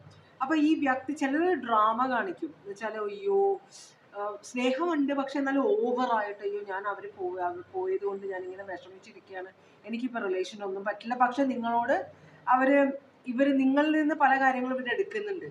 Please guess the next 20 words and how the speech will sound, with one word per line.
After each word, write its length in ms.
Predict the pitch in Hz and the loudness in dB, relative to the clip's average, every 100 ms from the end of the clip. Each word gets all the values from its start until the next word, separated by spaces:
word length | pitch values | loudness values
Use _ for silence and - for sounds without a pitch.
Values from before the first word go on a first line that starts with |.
| - - - 214 | -14 -18 -4 2
അതേസമയം 580 | 240 302 302 254 247 269 | 4 4 2 -2 -2 0
കമ്മിറ്റ്മെന്റിന് 720 | 277 277 285 285 269 277 262 | 0 0 0 -2 -2 0 0
റെഡി 200 | 392 392 | 0 0
അല്ല. 200 | 359 320 | 0 -4
ഇവര് 200 | 240 285 | -8 -4
പറയുന്നു, 320 | 294 247 247 | -2 -2 -6
"അയ്യോ, 220 | 247 247 | -8 -8
എനിക്കിങ്ങനെ 520 | 240 233 233 220 226 226 226 - - - | -10 -12 -16 -14 -8 -8 -10 -20 -12 -8
ഭയങ്കര 280 | 220 233 247 | -6 -6 -4
വിഷമമാണ്, 420 | 220 - 226 220 | -6 -8 -10 -10
എനിക്കിപ്പം 400 | 208 233 233 240 | -10 -14 -8 -6
ഞാൻ 220 | 240 220 | -4 -2
ആ, 140 | 220 - | -4 -4
ആ 200 | 190 220 226 | -2 -2 -4
മെന്റാൽ 400 | 202 202 196 202 | -6 -2 -2 -2
മൈൻഡിലാണ്, 640 | 190 202 208 226 208 190 | -6 -6 -8 -8 -8 -8
എനിക്ക് 280 | 190 - 220 202 | -10 -16 -12 -4
പല, 180 | 185 175 165 - - - | -2 -2 -4 -14 -20 -16
എനിക്ക് 220 | 220 214 | -12 -2
ഭയങ്കര 400 | 202 196 226 | -2 -2 -2